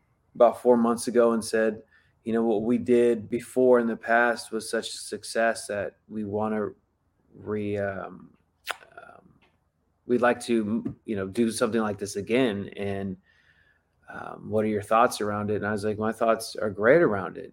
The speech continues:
Uh, you know, even if we go with the same concept, because it's still so necessary," which was about dominating the noise,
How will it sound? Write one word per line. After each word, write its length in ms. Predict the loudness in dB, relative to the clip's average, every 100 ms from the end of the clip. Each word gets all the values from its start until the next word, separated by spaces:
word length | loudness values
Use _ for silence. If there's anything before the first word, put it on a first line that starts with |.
| -8
Uh, 60 |
you 120 | -6 -2
know, 140 | -2
even 220 | 0 0
if 160 | -2 -2
we 100 | 2
go 200 | 4 4
with 140 | 4 -4
the 60 |
same 360 | -6 -4 -2 -4
concept, 600 | -2 -2 -2 -4 -8 -10
because 260 | -8 -6
it's 160 | -6 -6
still 220 | -2 -2
so 200 | -2 -4
necessary," 640 | -2 -4 -6 -8 -4 -2 0
which 240 | -2 0
was 200 | -2 0
about 280 | 0 0 0
dominating 580 | 0 2 2 2 2 2
the 80 | 0
noise, 560 | 0 0 -2 -4 -10